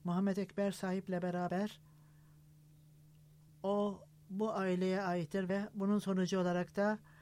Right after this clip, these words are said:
onun vasıtasıyla Ahmediyet'in mesajı oraya ulaştı ve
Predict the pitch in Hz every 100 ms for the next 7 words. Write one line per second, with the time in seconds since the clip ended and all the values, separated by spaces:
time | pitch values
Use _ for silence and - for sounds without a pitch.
0 | - - 202 220 190 180 - 185 175 185
1 | 180 214 220 - - - - - - -
2 | - - - - - - - - 190 185
3 | 208 190 208 208 202 185 - 175 190 202
4 | 220 - - - - - - - - -
5 | - - - - - - 190 190 185 190
6 | 185 - 214 202 208